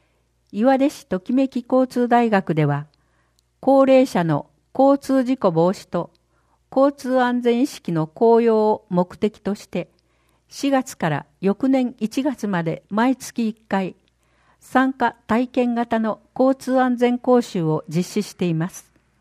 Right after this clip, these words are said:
対象は年齢六十五歳以上、岩出市在住の方で、定員は二十五人です。募集期間は平成三十年二月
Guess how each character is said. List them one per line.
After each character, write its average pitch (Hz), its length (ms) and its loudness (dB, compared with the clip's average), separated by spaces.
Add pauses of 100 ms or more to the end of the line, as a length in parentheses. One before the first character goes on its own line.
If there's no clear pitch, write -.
(920)
対 277 220 2
象 254 300 0
は 226 220 -2 (320)
年 240 340 0
齢 226 280 0 (120)
六 196 280 0
十 262 180 0
五 254 140 2
歳 220 320 -2
以 - 20 -6
上、 165 320 -4 (680)
岩 254 320 2
出 262 120 4
市 190 200 -6
在 202 260 0
住 202 220 -2
の 190 100 -6
方 180 300 -6
で、 151 180 -8 (460)
定 247 180 4
員 240 180 -2
は 226 260 -4
二 254 180 0
十 226 180 0
五 165 160 -2
人 170 240 -2
で 160 120 -6
す。 - 180 -20 (1160)
募 196 120 0
集 262 320 -4
期 254 160 -14
間 175 320 -2
は 156 180 -6 (540)
平 262 240 0
成 254 240 0
三 240 320 -2
十 240 200 0
年 165 280 -2 (240)
二 254 160 2
月 240 280 0